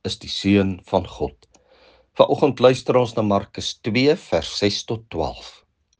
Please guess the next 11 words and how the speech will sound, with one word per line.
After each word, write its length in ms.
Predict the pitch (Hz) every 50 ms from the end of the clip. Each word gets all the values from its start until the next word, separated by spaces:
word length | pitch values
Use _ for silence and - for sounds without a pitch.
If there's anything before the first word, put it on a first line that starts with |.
| - - _ _ _ _ _ _ _ _ _ -
Maar 340 | - 90 92 101 131 - - - _ _ _ _ _ _ _ _ _ _ _ _ _ _ _ _ _ _ _ _
sommige 540 | - - - - 151 156 170 151 - 151
van 160 | - 160 147 139
die 80 | 135 131
skrifgeleerdes 840 | - - - 160 165 - - - 131 120 123 127 135 131 117 113 117
het 140 | 127 107 113
daar 200 | 113 113 113 110
gesit 460 | - 117 113 - - 165 - - -
en 160 | 117 113 110
hulle 180 | 110 113 - -
afgevra, 760 | 147 - - - - 107 - - 80 73 73 76 - - _